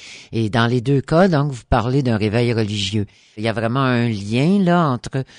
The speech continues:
une attitude de l'Église qui se met au service d'une portion de la société qui est en détresse pour l'aider essentiellement, et que ça revient vers elle-même en fruit,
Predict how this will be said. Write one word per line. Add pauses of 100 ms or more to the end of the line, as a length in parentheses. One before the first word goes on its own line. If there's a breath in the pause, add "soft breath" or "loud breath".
(200 loud breath)
une
attitude
de
l'Église
qui
se
met
au
service
d'une
portion
de
la
société
qui
est
en
détresse (480 loud breath)
pour
l'aider
essentiellement, (340 loud breath)
et
que
ça
revient
vers
elle-même
en
fruit,